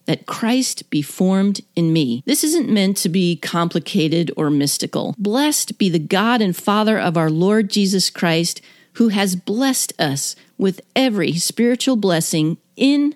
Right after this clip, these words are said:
the heavenly places in Christ. What a beautiful truth. I don't have to be strong in myself. As a matter of fact,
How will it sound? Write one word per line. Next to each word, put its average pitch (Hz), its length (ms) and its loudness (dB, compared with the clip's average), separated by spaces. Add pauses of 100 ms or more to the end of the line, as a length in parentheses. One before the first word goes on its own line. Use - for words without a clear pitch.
(140)
the 170 100 0
heavenly 240 480 2
places 170 680 -2 (240)
in 185 360 2 (200)
Christ. - 680 -6 (360)
What 247 320 0
a 208 40 2
beautiful 185 760 2
truth. 165 600 0
I 240 100 2
don't 285 200 2
have 233 200 0
to 220 60 -2
be 185 140 2
strong 170 640 2
in 160 140 0
myself. 147 600 0
As 196 100 2
a 226 60 4
matter 311 240 2
of 233 40 0
fact, 190 380 0